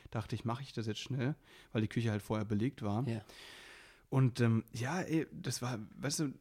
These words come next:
Speaker 1: das, das trieft halt dann so aus, weil Orangen ja so wässrig sind und dann die Ananas noch dazu und dann hatte ich so eine säurige Pampe da und, ähm, was dachte ich mir? Ich dachte mir, komm, um das jetzt zu retten,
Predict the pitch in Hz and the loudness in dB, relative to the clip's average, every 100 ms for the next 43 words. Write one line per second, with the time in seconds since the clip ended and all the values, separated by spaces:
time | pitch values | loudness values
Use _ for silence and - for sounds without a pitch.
0 | 87 131 - - 123 - - - 233 - | -8 -8 -6 -6 -4 -6 -6 -8 -6 -2
1 | 151 139 135 131 107 175 165 135 117 139 | 0 2 2 2 0 0 2 2 2 0
2 | 143 135 123 117 131 - 175 - 170 180 | 2 2 2 0 -2 -2 -4 0 2 2
3 | 135 127 123 - 131 151 156 156 147 143 | 2 2 0 -2 -2 0 0 0 0 -2
4 | - 165 131 123 123 131 123 113 123 143 | 0 2 2 0 -2 2 2 2 2 2
5 | 175 170 151 135 - 147 175 131 117 131 | 2 2 0 2 2 2 0 0 2 2
6 | 160 - - - - 135 127 - 135 117 | -2 -8 -20 -20 -4 4 4 4 4 6
7 | 104 - _ _ _ _ _ - 135 - | 4 2 _ _ _ _ _ 2 2 4
8 | 120 - 139 147 131 135 131 123 - 135 | 2 2 4 6 6 4 6 6 8 6
9 | 131 - - 143 135 135 - 131 131 156 | 4 -4 2 6 8 6 4 4 4 4
10 | 151 | 2